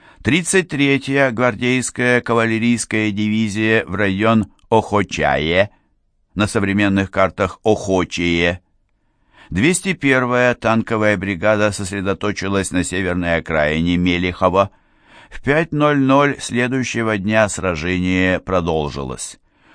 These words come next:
Полк Дерфюрер атаковал при поддержке пикирующих бомбардировщиков семьдесят седьмой бомбардировочной эскадры С Т G семьдесят семь.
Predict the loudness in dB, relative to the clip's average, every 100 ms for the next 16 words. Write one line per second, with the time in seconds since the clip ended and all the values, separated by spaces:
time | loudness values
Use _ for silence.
0 | _ -16 0 4 4 2 -4 -12 -2 0
1 | 0 -4 -2 2 2 2 -2 _ _ _
2 | _ _ -2 0 -2 0 4 6 6 4
3 | -2 -2 -2 -2 -2 -2 -2 -4 -4 -2
4 | -4 -2 -2 -2 0 0 -2 -4 -4 -2
5 | 0 -2 -2 -2 -2 -2 -4 -6 -4 -6
6 | -8 -20 -20 -20 -10 -2 0 2 0 0
7 | -4 -2 -4 0 2 4 2 2 2 2
8 | 0 0 0 2 0 -2 -4 -4 -4 0
9 | 2 2 0 0 -2 _ -2 0 0 -2
10 | -2 -2 -2 -2 -2 -2 0 0 0 -2
11 | -4 -4 -4 -4 -6